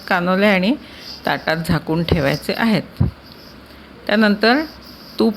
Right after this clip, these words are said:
तापल्यानंतर तुपात किंवा तेलात तळा. कडकडीत जास्त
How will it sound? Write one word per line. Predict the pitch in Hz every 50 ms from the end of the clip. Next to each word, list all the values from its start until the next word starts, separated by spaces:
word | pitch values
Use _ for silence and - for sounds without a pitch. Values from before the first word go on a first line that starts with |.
| - - -
तापल्यानंतर | 202 170 - - 180 196 190 196 214 196 175 156 - 151 156 151 190 208 - - - - - - - - - -
तुपात | 190 - - 196 208 208 -
किंवा | 254 226 226 262 277 269
तेलात | 254 220 185 180 180 - - -
तळा. | 151 143 151 202 254 - - - - - - - - - - - - - - - - - - - - - -
कडकडीत | - 214 185 180 - - 240 233 247 220
जास्त | 214 208 226 208 202 214 -